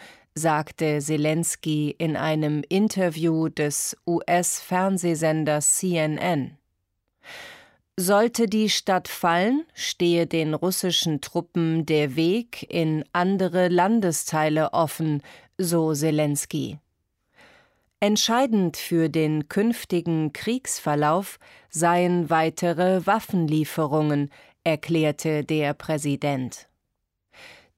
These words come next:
Die Unterstützung aus den U S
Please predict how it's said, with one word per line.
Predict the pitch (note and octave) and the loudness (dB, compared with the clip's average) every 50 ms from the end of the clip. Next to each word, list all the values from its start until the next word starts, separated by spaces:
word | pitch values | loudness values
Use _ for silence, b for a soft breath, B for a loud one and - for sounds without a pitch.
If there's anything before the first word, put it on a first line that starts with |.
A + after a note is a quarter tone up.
| _ - | _ -2
Die | G#3+ G#3+ G#3+ - - | 0 0 0 0 0
Unterstützung | - A3 G#3+ - A#3 A3+ - - - - D4 C#4+ - - - - E3 D#3 D3+ D3 - | 0 0 0 2 0 0 0 -2 -2 -4 -4 -4 -4 -4 0 0 0 0 0 -2 -2
aus | - D#3+ E3 E3 D#3 - - - | 0 0 0 0 -2 -4 -4 -2
den | E3+ D#3+ D#3 D#3+ - | -2 -2 -2 -4 -4
U | - F#3 F3 | -2 -2 0
S | - - E3+ D3+ - | 0 0 -2 -2 -4